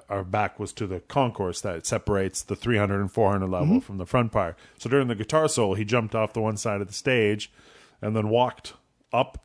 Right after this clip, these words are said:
Speaker 1: and then around the concourse and came right behind where we were. And I was with my friend Emma, and I was like, "Oh my God." And I spun her around.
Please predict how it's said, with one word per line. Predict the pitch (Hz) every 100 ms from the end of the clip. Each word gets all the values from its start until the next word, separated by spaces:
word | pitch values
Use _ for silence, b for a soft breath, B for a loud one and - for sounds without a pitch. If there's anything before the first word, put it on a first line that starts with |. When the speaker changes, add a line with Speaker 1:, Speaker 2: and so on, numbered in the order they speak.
| -
Speaker 1:
and | 117 110
then | 104
around | 104 110 107
the | 101
concourse | - 135 139 113 98 90 - b b b -
and | 95
came | 120 107
right | 107 104 107 - _ _ -
behind | 101 - 131 117 98
where | 98 104
we | 110
were. | 107 101
And | 98
I | 90 98
was | 104 104
with | 104
my | 101
friend | 101 98
Emma, | 101 101 92 92
and | 87
I |
was | 90
like, | 95 85
"Oh |
my | -
God." | - 98
And | 101 101
I |
spun | 98 - 143 113
her | 117
around. | 110 113 113